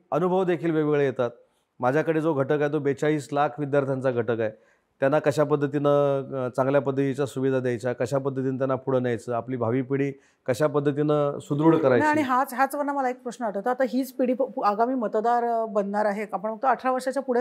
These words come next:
Speaker 2: खरं तर बरेच जण आहेत, पण या सगळ्यामध्ये एक नाराजी जी महाविकास आघाडी सरकारची आम्हाला बघायला मिळते, त्याचा परिणाम होईल अशी भीती नाही वाटत?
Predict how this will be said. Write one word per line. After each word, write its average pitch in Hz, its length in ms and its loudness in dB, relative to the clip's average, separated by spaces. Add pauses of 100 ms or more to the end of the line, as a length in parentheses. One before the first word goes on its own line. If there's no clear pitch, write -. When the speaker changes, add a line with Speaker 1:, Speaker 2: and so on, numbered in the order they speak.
Speaker 2:
खरं 240 180 0
तर 240 80 2
बरेच 208 240 0
जण 202 180 -2
आहेत, 196 280 -2 (480)
पण 240 80 -2
या 262 120 4
सगळ्यामध्ये 262 600 0
एक 269 120 -4
नाराजी 220 420 0
जी 269 80 -6
महाविकास 254 500 -4
आघाडी 226 220 0
सरकारची 233 360 -2
आम्हाला 233 260 2
बघायला 202 400 0
मिळते, 220 220 -4
त्याचा 226 240 -8
परिणाम 254 420 0
होईल 262 140 -4
अशी 262 140 -4
भीती 214 220 -10
नाही 226 120 -10
वाटत? 226 240 -14